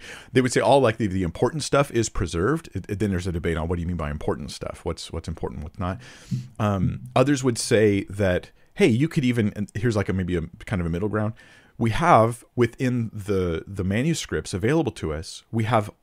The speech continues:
the exact right reading of every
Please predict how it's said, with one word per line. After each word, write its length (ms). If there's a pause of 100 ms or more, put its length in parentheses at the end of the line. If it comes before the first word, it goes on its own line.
(280)
the 220
exact 680
right 380 (120)
reading 440
of 220
every 460